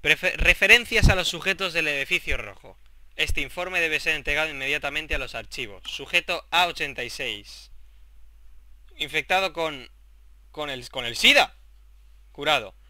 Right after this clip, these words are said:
El proceso de recuperación, alergias múltiples, analgésicos han de ser todavía trabajados, múltiples efectos secundarios, pérdida de sangre por orificios, mejorar.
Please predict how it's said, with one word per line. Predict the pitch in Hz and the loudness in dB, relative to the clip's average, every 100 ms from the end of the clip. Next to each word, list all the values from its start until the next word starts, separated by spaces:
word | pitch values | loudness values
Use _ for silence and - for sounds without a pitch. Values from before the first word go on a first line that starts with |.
| - - - | -20 -20 -14
El | 139 | -8
proceso | 147 175 175 | -6 -6 -4
de | 185 | -4
recuperación, | 160 143 131 131 131 117 | -4 -6 -8 -4 -4 -2
alergias | 131 156 165 143 | -2 -2 -2 -4
múltiples, | 135 120 113 113 117 | -8 -10 -10 -10 -8
analgésicos | 117 117 147 151 139 | -8 -6 -8 -8 -10
han | 135 | -10
de | 127 | -10
ser | 151 143 | -10 -8
todavía | 131 131 139 | -4 -2 -2
trabajados, | 139 117 123 113 107 | -4 -6 -8 -8 -10
múltiples | 143 147 143 131 | -14 -14 -12 -12
efectos | 131 139 - 135 | -8 -8 -8 -10
secundarios, | 120 120 117 110 107 | -10 -6 -6 -4 -6
pérdida | - 139 131 | -6 -4 -2
de | 113 | -4
sangre | 135 139 139 | -6 -4 -4
por | 131 | -4
orificios, | 113 104 123 113 101 98 | -10 -10 -10 -10 -12 -14
mejorar. | 110 110 113 95 | -14 -8 -6 -8